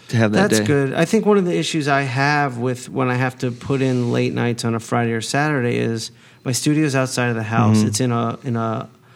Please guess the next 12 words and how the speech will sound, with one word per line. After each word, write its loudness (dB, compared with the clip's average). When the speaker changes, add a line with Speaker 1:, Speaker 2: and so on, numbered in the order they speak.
Speaker 2:
like, -8
a -6
business 0
park. -4
Speaker 1:
Mm-hmm. 4
Speaker 2:
It's -8
like -2
a -2
zombie 2
town. -2
Like, -2
Speaker 1:
Right. 4